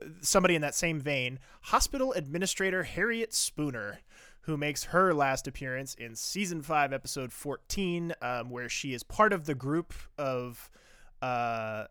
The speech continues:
part of the group of hospital muckety mucks, um, deliberating what, what is to be done with Doug about after the, uh, Ricky Abbott thing kind of falls apart. Um,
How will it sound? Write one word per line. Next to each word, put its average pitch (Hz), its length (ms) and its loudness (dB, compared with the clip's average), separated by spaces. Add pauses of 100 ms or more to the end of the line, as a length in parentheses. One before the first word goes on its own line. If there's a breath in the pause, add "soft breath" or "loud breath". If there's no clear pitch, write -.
(180)
part 214 160 8
of 196 80 4
the 160 60 0
group 139 260 0
of 131 160 -2
hospital 147 540 0
muckety 131 320 -4
mucks, - 540 -6
um, 113 480 -8 (800 loud breath)
deliberating 156 640 4
what, - 560 2
what 170 180 2
is 180 140 4
to - 100 -4
be 156 140 0
done 131 320 0
with 123 180 -8
Doug 110 380 -4 (220)
about 120 400 -4
after 127 360 -2
the, 113 360 -8
uh, 110 260 -8
Ricky 120 320 -6
Abbott 110 300 -4 (120)
thing 113 380 -8
kind 113 220 -8
of 110 100 -8
falls 110 320 -6
apart. 95 380 -10 (560 loud breath)
Um, 104 580 -8